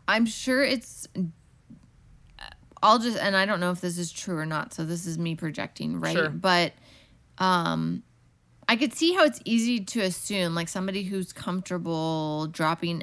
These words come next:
Speaker 1: F-bombs and talking about God, like, that I don't have reverence for the
Speaker 2: Mm,
Speaker 1: divine.
Speaker 2: okay.
Speaker 1: And, like, this process of deconstruction, if anything,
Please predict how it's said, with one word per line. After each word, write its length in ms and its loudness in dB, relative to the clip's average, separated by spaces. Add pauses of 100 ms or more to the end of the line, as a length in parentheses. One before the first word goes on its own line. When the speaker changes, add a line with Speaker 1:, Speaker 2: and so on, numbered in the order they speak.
(140)
Speaker 1:
F-bombs 880 2
and 160 -2
talking 380 0
about 240 2
God, 240 4
like, 140 2
that 140 4
I 120 6
don't 400 0
have 200 -4
reverence 1040 -4
for 60 0
the 60 6
Speaker 2:
Mm, 380 6
Speaker 1:
divine. 680 2
Speaker 2:
okay. 280 0
Speaker 1:
And, 80 4
like, 420 2 (880)
this 240 2 (100)
process 460 0
of 140 -2
deconstruction, 1160 -2
if 220 -6 (100)
anything, 760 -2